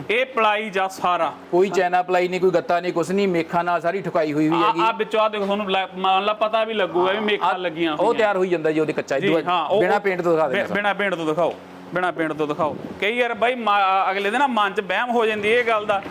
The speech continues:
Speaker 1: ਆ ਦੇਖੋ ਲੈ।
Speaker 2: ਇਸ ਤਰ੍ਹਾਂ
Speaker 1: ਦੇਖੋ।
Speaker 2: ਅਲਮਾਰੀ ਤਿਆਰ ਹੁੰਦੀ ਹੈ ਸਾਰੀ ਪਲਾਈ ਦੀ ਜੀ।
Speaker 1: ਜੀ।
Speaker 2: ਫਿਰ ਇਹਦੀ ਫਿਨਿਸ਼ਿੰਗ ਹੁੰਦੀ ਹੈ, ਪੇਂਟ ਹੁੰਦਾ ਹੈ, ਫਿਰ ਬਾਹਰਲੇ ਪੱਲੇ ਲੱਗਦੇ ਨੇ, ਫਿਰ ਜਾ ਕੇ ਆਹ ਅਲਮੀਰੀ ਤਿਆਰ, ਅਲਮੀਰਾ ਤਿਆਰ ਹੁੰਦੀ ਹੈਗੀ।
Speaker 1: ਜੀ, ਜੀ,
Speaker 2: ਜਿਵੇਂ ਆਹ
Speaker 1: ਜੀ।
Speaker 2: ਸੱਤ ਚਾਰ ਚ ਹੋਗੀ।
Speaker 1: ਜੀ।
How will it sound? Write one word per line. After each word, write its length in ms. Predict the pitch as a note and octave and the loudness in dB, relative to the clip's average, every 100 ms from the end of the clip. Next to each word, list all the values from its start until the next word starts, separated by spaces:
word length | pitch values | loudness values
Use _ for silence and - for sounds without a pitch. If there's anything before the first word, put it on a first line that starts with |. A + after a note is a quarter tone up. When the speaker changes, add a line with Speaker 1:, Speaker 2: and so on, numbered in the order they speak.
| - - - | -10 -10 -2
Speaker 1:
ਆ 140 | G3+ A3+ | 0 0
ਦੇਖੋ 280 | G#3 - | -2 -2
ਲੈ। 100 | E3 | -2
Speaker 2:
ਇਸ 1600 | C3 - - - - - - - - - - - - - - - | -2 -8 -12 -12 -12 -14 -14 -12 -12 -14 -16 -18 -16 -16 -16 -4
ਤਰ੍ਹਾਂ 160 | E3+ F3+ | -2 0
Speaker 1:
ਦੇਖੋ। 240 | G#3 G#3 | 0 0
Speaker 2:
ਅਲਮਾਰੀ 260 | F#3+ F#3 F3+ | 0 0 0
ਤਿਆਰ 240 | F#3 F3 | 2 2
ਹੁੰਦੀ 200 | D#3 F3 | 2 0
ਹੈ 40 | |
ਸਾਰੀ 260 | F#3+ D#3 F#3 | 0 0 -2
ਪਲਾਈ 240 | E3+ C#3+ | 0 -2
ਦੀ 160 | B2+ A#2 | 0 -4
ਜੀ। 100 | G#2+ - - D#3 | -4 -10 -14 -6
Speaker 1:
ਜੀ। 400 | E3 F#3 D#3 B2+ - - - | -2 0 -2 -4 -10 -12 -2
Speaker 2:
ਫਿਰ 100 | E3 | 2
ਇਹਦੀ 200 | G3+ A3 | 2 0
ਫਿਨਿਸ਼ਿੰਗ 380 | F3+ D#3+ F#3 F3 | 0 0 0 0
ਹੁੰਦੀ 260 | F3+ F#3+ | 2 4
ਹੈ, 180 | G3 F#3+ | 4 2
ਪੇਂਟ 340 | F#3 F3 E3+ | -2 -2 0
ਹੁੰਦਾ 240 | E3+ F3+ F3+ | 0 0 2
ਹੈ, 160 | F#3 | 2
ਫਿਰ 180 | F3+ F#3 | 2 0
ਬਾਹਰਲੇ 300 | E3+ E3+ G3 | 2 0 0
ਪੱਲੇ 240 | F3 E3+ E3+ | 0 0 2
ਲੱਗਦੇ 300 | E3+ F3 F3 | 0 0 -2
ਨੇ, 120 | F3+ | -2
ਫਿਰ 260 | F3+ F3 | 0 0
ਜਾ 180 | E3 F3 | 0 -2
ਕੇ 140 | E3 F3 | 0 0
ਆਹ 100 | F3+ | 0
ਅਲਮੀਰੀ 260 | F3 E3 | -2 -4
ਤਿਆਰ, 280 | D#3 D#3 D3+ D#3 | 0 0 0 -2
ਅਲਮੀਰਾ 260 | D#3+ D#3+ | -2 -2
ਤਿਆਰ 180 | D3+ D3 | 0 -2
ਹੁੰਦੀ 220 | B2 B2+ | -4 -4
ਹੈਗੀ। 160 | C#3 E3 | -2 -2
Speaker 1:
ਜੀ, 420 | F3 F3 E3+ D#3+ | 0 2 2 0
ਜੀ, 160 | D3+ D#3 | 0 0
Speaker 2:
ਜਿਵੇਂ 180 | E3 F#3 | 0 0
ਆਹ 80 | |
Speaker 1:
ਜੀ। 40 | G3 | 0
Speaker 2:
ਸੱਤ 200 | E3+ - | -2 -2
ਚਾਰ 200 | F3 E3+ | -2 0
ਚ 80 | E3+ | 0
ਹੋਗੀ। 240 | E3 F3 - - - - - | 0 0 0 -2 -4 -6 -4
Speaker 1:
ਜੀ। 260 | E3+ F3+ | -2 -2